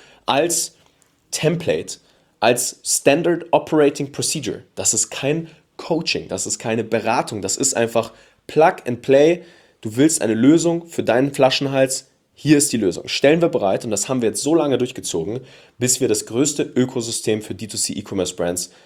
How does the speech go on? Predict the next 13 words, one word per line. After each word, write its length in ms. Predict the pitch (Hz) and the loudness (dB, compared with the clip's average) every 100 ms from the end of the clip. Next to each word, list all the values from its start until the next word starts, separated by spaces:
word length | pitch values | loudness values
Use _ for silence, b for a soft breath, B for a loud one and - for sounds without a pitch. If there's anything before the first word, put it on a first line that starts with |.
| b | b
geschaffen 440 | - - 113 - 80 | -6 -2 -2 -4 -8
haben. 160 | 87 | -6
Und 140 | 95 98 | -4 -4
tatsächlich 480 | 107 - 139 107 113 | 0 2 2 0 2
jetzt 280 | 170 - | 2 2
mit 120 | 120 - | -4 -4
unseren 260 | 110 104 | -4 -4
über 220 | 104 135 | -4 -4
zwanzig 440 | 147 - - 147 139 | -2 -4 -6 -6 -6
Dozenten, 400 | 123 - 127 95 | -6 -2 -2 -4
die 80 | 98 | -6
noch 140 | 87 | -6
dazukommen, 640 | 87 85 92 - 92 123 | -6 -6 -10 -4 -4 -4